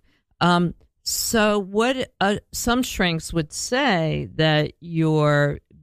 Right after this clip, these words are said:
bus-, your busyness, or I'm gonna say it's almost like a compulsion, although a very positive one, is an avoidance of something else or some feelings or a fear or something like that.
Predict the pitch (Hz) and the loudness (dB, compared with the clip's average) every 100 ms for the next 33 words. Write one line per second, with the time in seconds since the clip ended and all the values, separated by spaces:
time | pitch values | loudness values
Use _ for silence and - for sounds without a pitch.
0 | _ 165 175 160 - - 160 156 147 _ | _ 0 2 0 -6 -2 0 0 -2 _
1 | _ _ _ _ _ - 170 170 165 156 | _ _ _ _ _ -2 0 0 0 0
2 | 135 131 139 - - 143 147 143 - 190 | -2 -4 -6 -6 -6 0 2 2 2 2
3 | 208 190 185 160 160 147 160 151 - 139 | 2 0 -2 -2 0 2 2 0 0 -2
4 | 139 135 - - 147 - 175 170 170 - | -4 -6 -8 -6 -6 -4 0 0 0 -2
5 | 123 143 151 170 151 165 165 156 - 160 | -2 0 2 2 2 2 0 0 -2 0
6 | 185 185 151 131 131 135 135 131 131 _ | 2 2 0 -4 -8 -6 -4 -4 -6 _
7 | _ _ _ - 127 151 - 160 156 143 | _ _ _ 0 0 0 -2 0 0 2
8 | 170 170 160 160 - - 147 139 143 - | 2 2 0 -2 -4 -2 0 0 -2 -2
9 | 160 151 151 151 139 135 127 127 - 143 | 0 0 0 2 0 -4 -8 -4 -2 0
10 | - - 160 151 135 131 - 131 131 131 | -2 -2 2 2 2 0 0 2 2 0
11 | 127 - - 165 156 143 95 139 - 147 | -2 -6 0 2 2 0 0 -2 0 -2
12 | - 135 139 131 131 147 131 | 0 -2 0 -2 -2 0 0